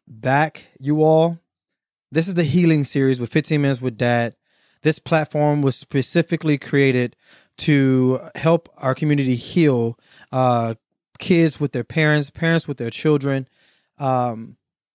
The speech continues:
and so with that, I realized that I built this platform to, uh, assist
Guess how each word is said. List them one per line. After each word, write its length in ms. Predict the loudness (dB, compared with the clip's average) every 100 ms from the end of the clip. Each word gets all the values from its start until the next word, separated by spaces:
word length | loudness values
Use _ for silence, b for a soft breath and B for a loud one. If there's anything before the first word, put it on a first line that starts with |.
| _ _ -8
and 100 | -8
so 380 | 0 4 4 0 _ _ _ _ _ _ _ _ _ _
with 260 | -2 -2 0
that, 360 | 2 2 0 -8 _ _ _ _ _ _ _ _ _ -2
I 80 |
realized 520 | 0 2 2 2 0 0
that 80 |
I 100 | -2
built 300 | 0 0 0
this 160 | -2 -8
platform 760 | -6 -4 -4 -6 -8 -8 -10 -14 _ _ _ _ _ -8
to, 600 | 0 2 4 2 2 -2
uh, 200 | -4 -6
assist 680 | -6 -8 -2 -2 -2 -12 -16